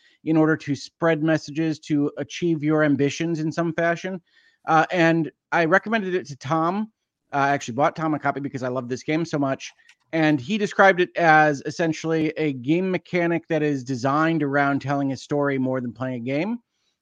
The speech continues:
And I said, "Great, can you recommend more of those to me?" Uh, and he did. He recommended a number of games, one of which was Aces and Adventures. Uh, and this is a game where you,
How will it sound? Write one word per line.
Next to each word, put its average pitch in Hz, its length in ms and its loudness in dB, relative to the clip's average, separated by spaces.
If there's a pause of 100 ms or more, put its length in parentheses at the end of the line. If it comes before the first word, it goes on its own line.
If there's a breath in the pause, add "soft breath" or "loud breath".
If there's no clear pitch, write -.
And 151 60 2
I - 20 2
said, 143 240 -2
"Great, 156 280 0
can 165 100 -8
you 170 60 2
recommend 160 340 0
more 151 260 2
of 131 100 -2
those 165 280 4
to 151 100 -4
me?" 110 300 -4 (380)
Uh, 147 180 2
and 151 140 4
he 185 80 4
did. 165 220 4
He 156 140 -4
recommended 151 520 0
a 151 60 -4
number 151 220 0
of 143 80 -6
games, 147 340 0
one 156 160 0
of 170 80 -2
which 165 240 0
was 151 340 0
Aces 156 360 -2
and 156 100 2
Adventures. 139 760 -2 (480)
Uh, 147 260 4
and 160 260 2
this 180 140 0
is 185 60 -8
a 202 80 -2
game 190 240 2
where 180 140 4
you, 170 200 -2